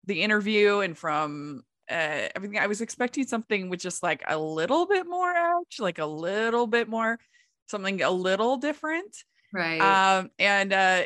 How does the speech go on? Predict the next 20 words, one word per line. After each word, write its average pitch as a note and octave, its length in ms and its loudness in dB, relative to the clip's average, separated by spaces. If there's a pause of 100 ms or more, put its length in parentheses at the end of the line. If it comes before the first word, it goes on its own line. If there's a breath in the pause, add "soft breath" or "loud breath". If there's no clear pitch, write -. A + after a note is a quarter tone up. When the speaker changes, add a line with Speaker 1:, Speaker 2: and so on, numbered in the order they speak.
Speaker 1:
and F#3 260 -4 (140)
that's G#3 220 0
not F#3+ 180 0
this F#3 220 -10
movie. D#3+ 300 -4
This F3+ 180 -6
movie F3 300 -2
is F3 420 -6 (180)
just - 560 -4 (640)
pretty F3 640 -4 (1500)
basic, - 880 -6
like, E3 160 -6
Speaker 2:
Like, - 160 -12 (320)
Speaker 1:
formula. - 640 -2
Speaker 2:
it's F#3+ 140 -12
the F#3 100 -20 (100)
formula. D3+ 440 -4
Right, D#2 360 -2
right. - 120 -6
Speaker 1:
Yeah. C3 200 -2